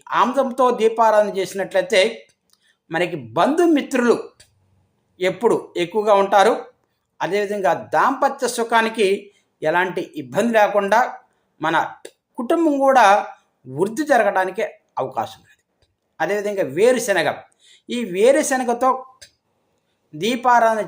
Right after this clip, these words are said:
చేసినట్లయితే మనకి అప్పులు ఎక్కువగా అవుతాయి, రుణాలు ఎక్కువగా ఉంటుంది. అదేవిధంగా మనకి లేనిపోని అనారోగ్య సమస్యలు కానీ, అదేవిధంగా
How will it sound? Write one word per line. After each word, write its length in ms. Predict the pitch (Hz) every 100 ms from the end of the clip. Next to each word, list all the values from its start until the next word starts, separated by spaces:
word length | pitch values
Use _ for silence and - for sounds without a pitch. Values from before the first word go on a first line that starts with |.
| 180
చేసినట్లయితే 680 | 185 208 208 202 196 214 185 202 - _ _ _
మనకి 240 | 151 151 143 - 160
అప్పులు 320 | 302 - 349 277
ఎక్కువగా 340 | - 247 226 214
అవుతాయి, 460 | 180 175 170 160 156 120 - _ - _ 147
రుణాలు 360 | 180 240 262 247 202
ఎక్కువగా 340 | - 220 208 196
ఉంటుంది. 320 | 196 214 233 269 - _ _ _ _ _ -
అదేవిధంగా 520 | 165 214 220 220 214
మనకి 360 | 190 185 175 165 165 _ _ _ -
లేనిపోని 840 | 170 180 226 285 330 311 269 254 233 233 - -
అనారోగ్య 480 | - 214 254 247 240 233
సమస్యలు 420 | 226 220 240 226 220
కానీ, 180 | 214 254 - _ _ _ _ _ _
అదేవిధంగా 540 | 160 220 247 240 233